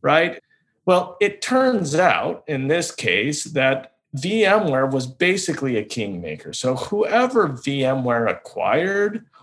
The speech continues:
would own the majority of the market. And so that would make it much, much more difficult for us to execute. Now, would they have bought somebody else? We weren't exactly sure, but they may have. So let's say that we decided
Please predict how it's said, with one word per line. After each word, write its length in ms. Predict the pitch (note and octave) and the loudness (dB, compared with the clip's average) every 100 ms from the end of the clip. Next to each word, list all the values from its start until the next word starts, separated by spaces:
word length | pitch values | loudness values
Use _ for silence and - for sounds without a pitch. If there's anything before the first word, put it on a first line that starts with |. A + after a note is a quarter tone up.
| - | 0
would 300 | D#3+ E3 - - - | 2 2 -2 -10 0
own 420 | E3+ F#3 F#3 E3+ | 2 4 2 0
the 100 | C#3+ | -2
majority 680 | C3 A#2 C3 C3 B2+ B2+ A2+ | -2 -4 -2 0 0 0 -2
of 160 | - | -4
the 80 | E2 | -6
market. 720 | F2+ F2 A2 C3+ F#3 G3 - _ _ _ _ _ _ | -6 -6 -6 -4 -4 -4 -8 _ _ _ _ _ _
And 180 | D#3 D#3+ | -2 -2
so 760 | D3+ F3+ F3 E3 E3 E3 E3 - _ E3 | 0 4 6 6 4 0 -4 -12 _ 0
that 200 | F#3 G3 | 2 4
would 160 | G3 | 2
make 220 | F#3 D#3+ | 2 0
it 120 | D3+ D3+ | -2 -2
much, 540 | C#3 E3+ F#3+ D#3 - | -2 2 2 2 0
much 340 | D3 D3 D3 | 0 0 0
more 300 | C#3+ D3 C#3 | -2 0 0
difficult 680 | A2+ A#2 A#2 D3 D#3 D3+ - | 0 -2 -2 -2 0 0 -2
for 260 | - B2 - | -4 -4 0
us 460 | B2+ C3 B2+ - - | 2 2 0 -6 -10
to 880 | - C3+ B2+ B2+ B2 A#2+ A#2 A#2+ - _ _ - | -6 -2 0 0 0 -2 -2 -6 -10 _ _ -2
execute. 720 | D#3 D#3 D3 - - G2+ G2 | 0 0 -4 -4 -4 -4 2
Now, 280 | E3+ C#3+ C#3 | 2 2 0
would 120 | F3 | 2
they 100 | G#3 | 4
have 120 | G#3+ | 4
bought 160 | F#3+ F3+ | 2 2
somebody 260 | G3+ G3 | -2 -2
else? 220 | G3 G3+ F#3 | 0 0 -2
We 80 | |
weren't 260 | D3+ F3+ F3+ | -2 -2 -2
exactly 500 | D3 B2 B2+ - G#2+ | -4 0 0 0 -6
sure, 440 | - A3 G3+ F3+ | 0 0 2 2
but 300 | D3+ C3 - | 2 -2 -2
they 120 | - A#2+ | -4 -2
may 280 | B2+ C3 | 0 0
have. 460 | A#2 G#2 D2+ - - _ _ - - - _ - | -2 -2 -4 -4 -10 _ _ -20 -20 -20 _ -6
So 80 | - | 0
let's 200 | G#3+ A#3+ | 2 2
say 260 | - G#3 G3 | 2 2 4
that 220 | F3 E3 | 2 2
we 80 | D#3+ | 0
decided 480 | D#3 - C#3+ C#3+ | 0 2 0 0